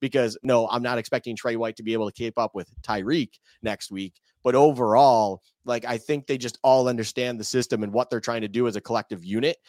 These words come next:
And they do it at such a high end level that they can absolutely be that bend, but don't break defense that they've been at the highest of levels possible. It's, the sky's the limit, and it's going to be incredible later on in the season when Von comes back, Josh.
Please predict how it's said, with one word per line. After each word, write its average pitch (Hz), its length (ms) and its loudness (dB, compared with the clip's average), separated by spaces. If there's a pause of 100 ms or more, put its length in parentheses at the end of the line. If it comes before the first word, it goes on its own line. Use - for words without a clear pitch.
(140)
And 117 120 -6
they 110 80 -2
do 123 240 0
it 113 60 0
at 95 100 -6
such - 240 -6
a 110 60 -4
high 120 300 -4
end 110 140 -6
level 117 440 -2 (200)
that 120 160 0
they 131 140 0
can 135 220 -4
absolutely 127 580 -2
be 117 240 -4
that 107 260 -4
bend, 117 360 -4 (280)
but 120 160 0
don't 135 220 2
break 117 480 -2 (400)
defense 127 460 -2
that 117 160 -6
they've 101 200 -8
been 127 380 0 (300)
at - 180 -2
the 113 140 -4
highest 127 580 -2
of 104 100 -2
levels 104 300 -2
possible. 92 680 -6 (340)
It's, - 300 -6
the 123 120 -6
sky's 143 480 0
the 131 80 0
limit, 127 280 0
and 135 120 -4
it's 123 120 -4
going 175 300 6
to 123 100 -8
be 113 140 -6
incredible 98 560 -4
later 101 240 -4
on 98 140 -6
in 92 40 -10
the 87 60 -10
season 92 320 -8
when 90 140 -6
Von 95 240 0
comes 85 180 -10
back, 85 240 -6
Josh. 71 380 -12